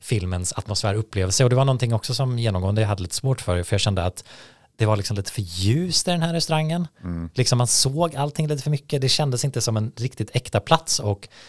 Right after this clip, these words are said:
Speaker 1: de har även liksom en green screen för s-, liksom, eh, miljön
Speaker 2: Utsidan.
Speaker 1: utanför.
Speaker 2: Ja, ja.
Speaker 1: Så att de har ju varit liksom på en s-, en
Speaker 2: En
Speaker 1: byggd
Speaker 2: set.
Speaker 1: set
Speaker 2: Ja.
Speaker 1: liksom. Och det förstår jag ju krävs liksom. Men det var någonting som kändes lite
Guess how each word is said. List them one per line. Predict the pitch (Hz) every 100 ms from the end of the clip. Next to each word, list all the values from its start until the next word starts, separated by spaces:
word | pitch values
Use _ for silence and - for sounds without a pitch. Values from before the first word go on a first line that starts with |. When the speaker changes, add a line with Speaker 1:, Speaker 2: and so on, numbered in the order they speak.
| -
Speaker 1:
de | - 107
har | 123 123
även | 113 98
liksom | 92 95
en | 92
green | 87 104 92
screen | 90 131 117 92
för | - 90
s-, | - 107 90
liksom, | - 87 85
eh, | 85 98 - - 98
miljön | 101 98 98
Speaker 2:
Utsidan. | 107 95
Speaker 1:
utanför. | 98 87 131
Speaker 2:
Ja, | 85
ja. | 87
Speaker 1:
Så |
att | 92 - - -
de | - 107
har | 107
ju |
varit | 101 98 - -
liksom | 90 90 80 90 -
på | 98 85
en | 80 82 90
s-, | - - - 92
en | 85 _ - 101
Speaker 2:
En | -
Speaker 1:
byggd | 107 -
Speaker 2:
set. | -
Speaker 1:
set | - 110
Speaker 2:
Ja. | 78
Speaker 1:
liksom. | 85 - 92 -
Och | - - 104
det |
förstår | 123 - 71
jag | 85 85
ju | 82
krävs | 80 123 92 -
liksom. | 82 92 92
Men | 92 - - -
det | 117
var | 135 143
någonting | 143 135 113
som | 113
kändes | 120 101 104
lite | - 101 95 90